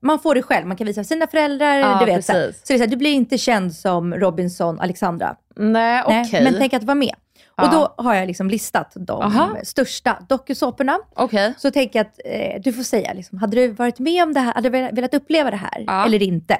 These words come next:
Speaker 2: Okej.
Speaker 1: Big Brother.
Speaker 2: Eh.
Speaker 1: Man är typ inlåst i tre månader.
Speaker 2: Ja, det,
Speaker 1: Man
Speaker 2: exakt.
Speaker 1: åker, man åker in där så här i februari någon gång och så får man liksom uppleva det hela våren där. Och det är tävlingar och man är inlåst.
Speaker 2: Ja, men kanske.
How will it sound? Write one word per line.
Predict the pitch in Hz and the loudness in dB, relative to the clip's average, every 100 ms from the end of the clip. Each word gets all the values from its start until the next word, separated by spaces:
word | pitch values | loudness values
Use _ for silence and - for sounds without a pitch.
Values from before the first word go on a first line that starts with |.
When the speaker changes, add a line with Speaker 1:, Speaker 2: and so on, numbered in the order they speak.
| - | -2
Speaker 2:
Okej. | 202 - - 170 _ _ - _ - | -6 -4 -4 -6 _ _ -14 _ -4
Speaker 1:
Big | 233 196 | -2 0
Brother. | 185 185 - - 220 _ _ _ _ _ _ _ _ _ _ _ _ - - | 0 0 -2 -16 -18 _ _ _ _ _ _ _ _ _ _ _ _ -6 0
Speaker 2:
Eh. | 254 226 220 | 2 4 4
Speaker 1:
Man | 294 | 4
är | 285 | 4
typ | 285 - | 2 0
inlåst | 269 269 285 - | 2 2 0 -2
i | |
tre | - 196 202 180 | -4 0 2 2
månader. | 190 185 175 180 - - | 2 2 2 0 -4 -4
Speaker 2:
Ja, | 233 247 233 | 0 0 0
det, | 254 247 - | -4 -6 -2
Speaker 1:
Man | 247 | 2
Speaker 2:
exakt. | 294 277 | 2 2
Speaker 1:
åker, | 233 | 0
man | 277 | 0
åker | 294 311 | 0 2
in | 320 294 | 0 0
där | 240 196 | 0 0
så | 190 | 0
här | 180 | -2
i | |
februari | 180 240 208 226 208 202 196 | 0 0 2 4 4 2 0
någon | 180 185 | -4 -4
gång | - 208 | -4 -4
och | 226 | -4
så | - | 0
får | |
man | 240 | 0
liksom | 208 226 | 0 0
uppleva | 220 208 196 185 | -2 0 0 0
det | 202 | -2
hela | 226 208 | 0 0
våren | 180 214 269 233 175 156 - | 0 2 4 4 2 -4 -6
där. | 85 71 226 - _ _ _ _ - - - _ - | -8 -6 -6 -8 _ _ _ _ -20 -20 -20 _ -2
Och | 302 | 2
det | |
är | 403 | 2
tävlingar | - 262 339 294 254 277 277 269 262 | 2 0 2 2 2 2 2 2 2
och | 254 254 240 | 2 2 2
man | 262 | -2
är | 269 | 0
inlåst. | 262 226 208 220 | 0 2 2 2
Speaker 2:
Ja, | 311 | 2
men | 320 359 | 2 -2
kanske. | - 415 185 175 - | -4 -2 -2 -2 -4